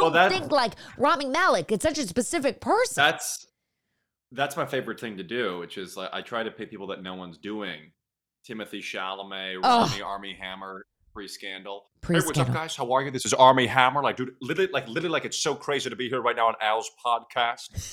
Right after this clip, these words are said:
Speaker 1: It's totally insane. I ate his liver with some fava beans and a nice Chianti. Thank you.
Speaker 2: F-, fava beans.
Speaker 1: Um, uh, thank you. Like, dude, like, literally, it's insanely great, like, for sure. Um, but, uh,
Speaker 2: What's the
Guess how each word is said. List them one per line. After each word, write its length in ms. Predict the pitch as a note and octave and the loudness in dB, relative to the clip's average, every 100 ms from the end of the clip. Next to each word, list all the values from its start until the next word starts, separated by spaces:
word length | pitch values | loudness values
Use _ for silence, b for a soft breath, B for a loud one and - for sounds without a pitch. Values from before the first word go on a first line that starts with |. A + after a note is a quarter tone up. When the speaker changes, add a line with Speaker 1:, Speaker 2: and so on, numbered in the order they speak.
| - - | -14 -14
Speaker 1:
It's 140 | - | -12
totally 420 | - E3+ D#3 D3+ | -6 -4 -2 -4
insane. 640 | A3 G#3 - C#3+ G#2+ B1+ - _ _ _ _ _ _ | -4 -4 -4 -4 -6 -10 -16 _ _ _ _ _ _
I 100 | - | 0
ate 200 | C3 C#3+ | 2 2
his 200 | C3 C#3 | 0 -2
liver 300 | A2 B2+ C#3 | -2 -4 -2
with 180 | C3+ A#2+ | -4 -4
some 160 | - G#2 | -4 -8
fava 380 | - C3+ C3 C3+ | -2 2 2 0
beans 400 | C#3 C3+ C#3+ C3+ | -4 -6 -8 -8
and 100 | G#2+ | -6
a 20 | |
nice 280 | G#2+ A#2+ - | -4 -6 -6
Chianti. 560 | A2+ A2 A2+ - - - | -8 -8 -8 -10 -16 -14
Thank 260 | C#3+ C#3+ | -8 -6
you. 60 | D3+ | -6
Speaker 2:
F-, 60 | D#3 | -4
fava 360 | F#3 F3+ D#3 | -2 0 -2
beans. 180 | C3+ C3 | -4 -4
Speaker 1:
Um, 500 | G#2 G#2 G2+ G2 G2 B B B B B _ _ _ | -2 0 -2 -4 -10 B B B B B _ _ _
uh, 140 | A#2 | -10
thank 240 | G#2+ C3 A#2+ | -8 -8 -6
you. 100 | G2 | -4
Like, 140 | F#2 | -4
dude, 140 | G#2+ A2+ | -2 -2
like, 100 | F#2+ | 0
literally, 240 | A#2 A#2+ | 2 2
it's 140 | G#2 | 0
insanely 420 | G2+ F2+ - A2 G2+ | -2 -2 -2 -2 -2
great, 260 | F2 G2+ | -2 -4
like, 140 | A2 - | -4 -8
for 80 | |
sure. 500 | F#2 - D3 G#2 - - B B | -8 -6 -6 -8 -10 -20 B B
Um, 420 | B2+ C3 B2+ A#2 A2+ | 6 8 6 0 4
but, 200 | C#3 C#3 | 6 6
uh, 720 | C3+ C3 B2 B2 B2 B2 A#2+ - | 4 4 2 2 2 0 -2 -4
Speaker 2:
What's 260 | F3+ F4 - | 2 2 4
the 180 | A4+ | 2